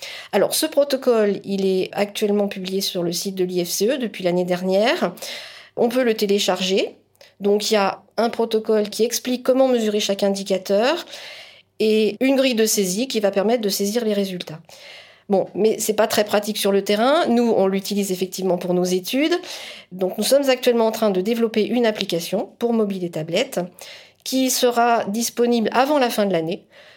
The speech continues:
Donc, elle sera disponible sur les stores gratuitement. Donc, cette application présentera des graphiques avec donc le résultat global de l'évaluation sous forme de ce qu'on appelle un radar, c'est-à-dire qui présente sur un cercle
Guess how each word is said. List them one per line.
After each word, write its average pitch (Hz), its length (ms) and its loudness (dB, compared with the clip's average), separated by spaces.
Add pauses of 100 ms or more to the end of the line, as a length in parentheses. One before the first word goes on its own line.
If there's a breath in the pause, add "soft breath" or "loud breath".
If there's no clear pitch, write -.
(120 loud breath)
Donc, 220 320 2
elle 196 140 2
sera 190 240 0
disponible 180 540 -4
sur 180 200 -10
les 160 100 -10
stores - 500 0 (120)
gratuitement. 208 760 -2 (560 loud breath)
Donc, 190 160 0
cette 294 180 6
application 247 540 2
présentera 226 580 2
des 208 380 0
graphiques 214 640 0 (480)
avec 202 400 2
donc 180 300 -2
le 233 100 4
résultat 233 380 2
global 180 340 0
de 180 100 -2
l'évaluation 170 600 -2
sous 233 160 -8
forme 220 260 -2
de 196 60 -4
ce 190 100 -8
qu'on 190 140 0
appelle 190 320 2
un 254 140 2
radar, 190 500 0 (400 loud breath)
c'est-à-dire 214 400 2
qui 262 100 -4
présente 240 480 2
sur 311 220 2
un 247 100 4
cercle 247 500 0